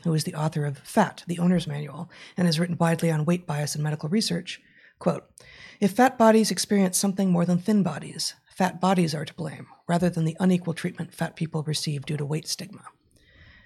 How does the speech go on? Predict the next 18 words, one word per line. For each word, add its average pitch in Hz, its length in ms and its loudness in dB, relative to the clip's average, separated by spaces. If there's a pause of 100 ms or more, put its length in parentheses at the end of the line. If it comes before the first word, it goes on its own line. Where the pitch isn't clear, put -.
(160)
So 165 340 -4 (400)
she, 165 460 -2 (1300)
I 151 180 -8 (340)
actually - 260 -10
don't 151 200 -10
know, 151 220 -10 (200)
um, 147 340 -4 (300)
that 175 320 -10
person, 160 320 -6
Reagan 160 280 -4
Chastain, 156 560 -2 (1000)
um, 170 400 4 (380)
is 165 180 0
saying 160 400 0 (340)
this 160 380 2
is 180 220 2
a 160 100 -4
mistake, - 540 -4